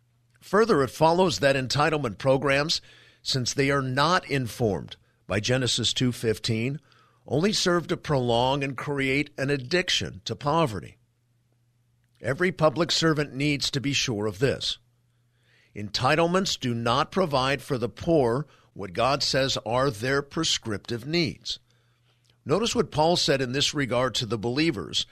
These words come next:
in First Thessalonians four eleven through twelve and Second Thessalonians three ten.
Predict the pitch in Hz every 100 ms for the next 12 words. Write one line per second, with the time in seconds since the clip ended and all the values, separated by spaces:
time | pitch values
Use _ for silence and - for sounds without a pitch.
0 | - - _ - 92 - 147 - 147 131
1 | 135 135 139 131 117 - 131 143 160 -
2 | 135 156 180 180 196 196 - 120 76 67
3 | 113 _ _ _ _ _ _ 117 110 165
4 | 180 180 147 120 113 123 107 104 107 110
5 | - 92 92 90 135 90 62